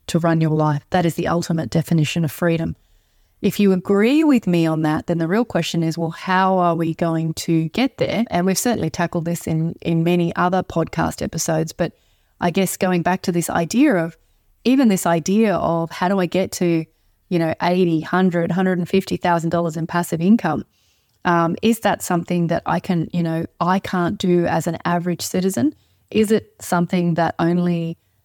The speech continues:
um, a very small percentage of people can do? And what I would actually say is that,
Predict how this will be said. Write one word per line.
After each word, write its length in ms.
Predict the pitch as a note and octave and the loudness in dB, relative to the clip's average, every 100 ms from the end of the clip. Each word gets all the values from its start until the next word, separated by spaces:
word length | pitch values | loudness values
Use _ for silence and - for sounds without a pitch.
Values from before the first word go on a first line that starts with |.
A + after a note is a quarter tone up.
| - | -6
um, 280 | E3 D#3+ D#3+ | -2 -2 -2
a 60 | D#3+ | -2
very 240 | F#3+ F3 | 0 0
small 360 | - F3+ E3+ F3 | -2 0 0 -2
percentage 400 | - G3 F3+ F3 | -4 0 0 0
of 100 | - | -2
people 300 | F3 F3 F3+ | -2 -2 -4
can 180 | F3 | -2
do? 300 | D#3+ E3 A3+ D4+ _ _ _ _ | -2 0 -2 -2 _ _ _ _
And 260 | - F#3 F#3 | -2 0 0
what 200 | F#3+ A#3 | 0 2
I 80 | C#4+ | 2
would 140 | B3 | 2
actually 280 | F#3+ - F3 | 0 0 -2
say 380 | - E3+ E3 E3+ | 0 0 0 0
is 140 | E3 | -2
that, 260 | - E3 | 0 -2